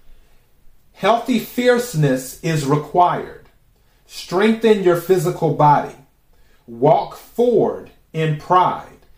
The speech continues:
and know that you can fight any battle. You need to strike a balance between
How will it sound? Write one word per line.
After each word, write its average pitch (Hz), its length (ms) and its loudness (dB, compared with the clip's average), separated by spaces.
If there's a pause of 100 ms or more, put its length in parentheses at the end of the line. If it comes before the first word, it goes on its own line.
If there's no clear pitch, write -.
(180)
and 156 260 2
know 120 460 0
that 135 280 0
you 165 180 -2
can 147 260 -6
fight - 600 -2 (100)
any 160 260 -6
battle. - 420 -2 (840)
You 131 220 -4
need 196 420 0
to 196 120 -2
strike 175 440 0
a 151 80 -2
balance 147 600 -2
between 143 720 -2